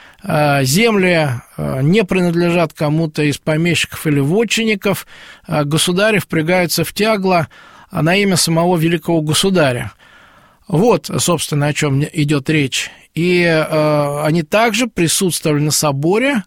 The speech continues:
как представители своих уездов. То есть в социальном плане Земский собор тоже был представительным, тоже имел право решать судьбу России.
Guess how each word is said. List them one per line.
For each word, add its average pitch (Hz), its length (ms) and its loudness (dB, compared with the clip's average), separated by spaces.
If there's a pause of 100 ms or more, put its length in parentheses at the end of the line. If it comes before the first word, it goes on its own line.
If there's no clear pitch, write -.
(120)
как 175 240 -4
представители 160 880 -2 (340)
своих 151 720 0
уездов. 143 720 0
То 135 120 -4
есть - 200 -6
в - 80 -6
социальном 262 460 0
плане 202 500 0 (240)
Земский 170 460 0
собор 208 420 0
тоже 269 320 2
был 175 180 2
представительным, 143 840 -4
тоже 269 380 0
имел 226 280 2
право 190 480 0 (260)
решать 170 480 0
судьбу 160 320 0
России. 147 540 -2